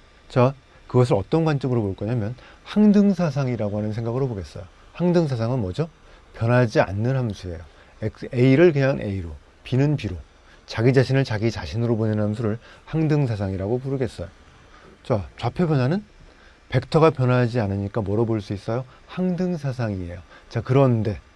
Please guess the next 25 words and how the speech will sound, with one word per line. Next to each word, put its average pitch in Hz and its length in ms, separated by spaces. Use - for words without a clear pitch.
항등사상의 175 920
정의역의 135 800
기조와 107 540
공변역의 123 580
기조를 110 300
다른 113 420
것으로 113 380
보자. 87 400
자, - 100
우리 131 260
선형 190 340
변환을 143 320
다룰 110 200
때 107 280
어떻게 117 360
했죠? 135 280
정의역의 123 640
기조, 110 280
공변역의 117 520
기조를 120 280
다른 123 320
것으로 117 300
택해도 123 280
상관이 139 360
없었죠. 101 560